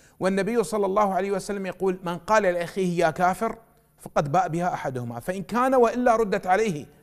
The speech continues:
إذا هو صدق كافر، كافر، إذا مو صدق راح ترجع على اللي قالها، وهي يعني مسألة خطيرة جدًا هاي الكلمة.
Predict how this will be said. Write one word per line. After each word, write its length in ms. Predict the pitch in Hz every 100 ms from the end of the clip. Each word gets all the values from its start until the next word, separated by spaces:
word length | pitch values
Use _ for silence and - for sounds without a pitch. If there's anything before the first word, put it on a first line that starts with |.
| _
إذا 140 | 139 165
هو 100 | 170
صدق 260 | 214 202
كافر، 340 | 208 190 185 196
كافر، 320 | 127 101 98 _ _ _ -
إذا 180 | 170 180
مو 140 | 196
صدق 280 | 214 247 226
راح 100 | 208
ترجع 300 | - 240 220
على 120 | 202 269
اللي 280 | 254 233
قالها، 240 | 240 208 180
وهي 300 | 139 143 143
يعني 220 | 131 117
مسألة 400 | 123 143 147 190
خطيرة 320 | 175 202 214
جدًا 360 | 196 202 127 98
هاي 80 | 127
الكلمة. 360 | 117 117 120